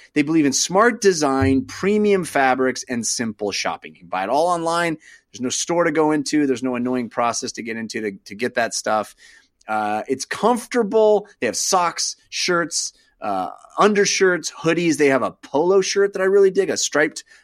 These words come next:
polo shirt that I really love. I have the red one, and I got, just got the black one too because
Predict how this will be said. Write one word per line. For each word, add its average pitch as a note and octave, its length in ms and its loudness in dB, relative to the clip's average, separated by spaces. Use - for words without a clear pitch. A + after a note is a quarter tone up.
polo E3 320 0
shirt F#3 360 0
that E3 120 -2
I E3 60 0
really E3+ 260 -2
love. D#3+ 260 0
I C3 80 -2
have B2+ 140 -4
the A#2 100 -2
red B2+ 180 0
one, B2+ 280 -4
and B2 320 -2
I A#2+ 60 -4
got, A#2+ 220 -4
just B2 160 -8
got C3+ 160 -8
the C#3 80 -8
black B2 320 -4
one D#3+ 220 -4
too E3+ 240 -4
because A#2 420 -6